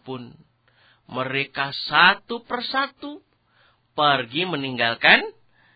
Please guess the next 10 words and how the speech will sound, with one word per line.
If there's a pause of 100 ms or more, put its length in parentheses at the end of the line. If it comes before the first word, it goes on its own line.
(120)
Nabi
Isa
alaihissalam. (320)
Ya, (960)
ah, (440)
mereka
teringat,
"Wah, (560)
dosaku
banyak."